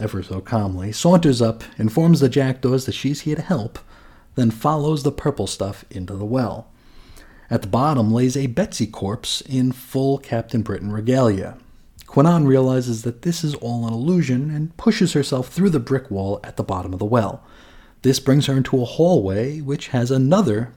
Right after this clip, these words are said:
Betsy corpse laid out on the floor. She calls out, and finally, Betsy shows herself.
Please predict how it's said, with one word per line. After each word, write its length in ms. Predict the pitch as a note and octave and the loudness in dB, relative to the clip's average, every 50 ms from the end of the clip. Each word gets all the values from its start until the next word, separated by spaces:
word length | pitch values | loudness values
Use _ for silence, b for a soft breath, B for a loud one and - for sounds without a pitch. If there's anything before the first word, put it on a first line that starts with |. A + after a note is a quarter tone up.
| _ | _
Betsy 300 | - G#2 F#2 F#2 - - | -8 -8 -8 -6 -6 -8
corpse 560 | A2 - - - G2+ F2+ F2 - - - - - | -8 -8 -10 -10 -10 -10 -10 -10 -12 -12 -10 -8
laid 220 | F#2+ F#2 F2+ F2 | -8 -8 -8 -8
out 180 | F2+ F#2 F2+ - | -8 -10 -8 -6
on 100 | G#2 G#2+ | -6 -6
the 60 | A2 | -6
floor. 480 | - - - G3 G#3 E3 G2+ - - B B B B B B B B B B B B B B B | -6 -6 -2 0 0 0 0 -2 -8 B B B B B B B B B B B B B B B
She 140 | - - - | -12 0 6
calls 280 | - G3 G3 G3+ E3 | 6 6 8 8 6
out, 300 | E3+ D#3+ D#3+ E3 E3 - - | 4 4 4 0 -6 -10 -10
and 180 | - C3+ C#3+ C#3+ | -6 -6 -6 -6
finally, 680 | - - - E3 F3 F#3+ E3 A#2+ G2 F#2+ G2 A#2+ B2+ - - _ _ _ | -6 -6 -4 -2 0 2 2 2 2 0 -2 -6 -8 -10 -14 _ _ _
Betsy 420 | A2+ G2+ - - - - G#2+ A#2+ | -6 -6 -4 -6 -8 -8 -8 -8
shows 440 | A#2+ - - - E3 D#3+ D#3 D3+ - | -8 -10 -6 -4 -2 -2 -2 -2 -2
herself. 560 | C#3 C3 - - - - - - - - - | -6 -6 -6 -8 -10 -12 -14 -16 -20 -20 -20